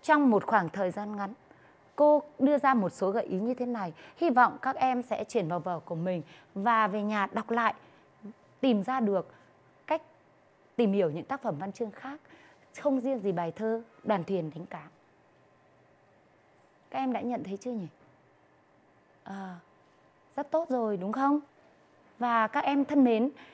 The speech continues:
như vậy cô trò chúng ta đã đồng hành với nhau hai tiết học của bài tìm hiểu về văn bản Chó sói và cừu trong thơ Ngụ ngôn của La Fontaine.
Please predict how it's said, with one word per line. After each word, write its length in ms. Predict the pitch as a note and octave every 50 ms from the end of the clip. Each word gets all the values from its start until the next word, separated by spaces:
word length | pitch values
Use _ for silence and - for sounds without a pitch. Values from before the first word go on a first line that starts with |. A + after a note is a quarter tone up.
| - _
như 120 | C#4+ D4+
vậy 220 | A#3 B3 B3 F#3 - - - - -
cô 120 | - C#4 C#4
trò 200 | C4+ C4+ B3 G#3+
chúng 180 | - A3+ A3
ta 260 | A3 C4+ C4 C4+ C4+ C4 - - - -
đã 100 | - B3
đồng 240 | C4+ C#4 C#4+ C#4+ C4
hành 240 | A#3+ B3 C4 A#3+ A3+
với 120 | A3 A3
nhau 360 | A#3+ C#4 D4 C#4 C4+ C#4 C#4 C#4 - - - -
hai 200 | - D4+ D#4 D#4
tiết 140 | D#4 - F4+
học 220 | D#4+ C#4+ B3+ - -
của 180 | - B3 G#3+ F#3+
bài 380 | F3+ G#3 G#3+ G#3 G3+ F#3+ F#3 - - - - _
tìm 160 | C4 B3 A3
hiểu 300 | A3+ A#3+ A#3 G#3+ G3 F3
về 340 | D3 G#3 A3+ A3+ G#3+ G#3 G3
văn 200 | F3+ B3+ C4+ B3+
bản 240 | B3+ A#3 G3 F3
Chó 180 | D#3 - A3 G#3
sói 220 | G#3+ A3+ F#3+ F#3
và 160 | G#3 - A#3+ G#3
cừu 300 | - - A#3 G#3+ G#3 G3
trong 340 | G3 - C#4+ C#4+ C4+ C4+
thơ 260 | C4 C4 C4+ C4+ C4 B3
Ngụ 140 | B3 A#3
ngôn 360 | G#3 F#3+ G#3+ A#3 A#3+ A#3 A#3 A3
của 240 | A3+ - A#3 G3+
La 180 | E3+ F3 G3 G#3
Fontaine. 400 | G#3 A3+ A3+ G#3+ - A3 A3+ G#3+